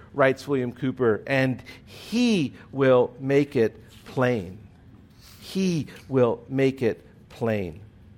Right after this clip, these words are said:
Where in God's providence can we find hope? And as we read the story of Ruth, we're gonna find hope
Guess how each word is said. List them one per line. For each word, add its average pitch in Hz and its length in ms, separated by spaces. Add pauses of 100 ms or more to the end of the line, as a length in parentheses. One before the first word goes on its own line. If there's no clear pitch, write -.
(1600)
Where 202 400 (240)
in 156 340 (160)
God's 151 400
providence 139 680
can 131 260
we 143 220
find 131 420
hope? - 400 (2250)
And 110 140
as 110 140
we 135 140
read 147 260
the - 80
story 135 380
of 113 140
Ruth, 120 440 (340)
we're 135 220
gonna 170 180
find 143 480 (280)
hope 135 520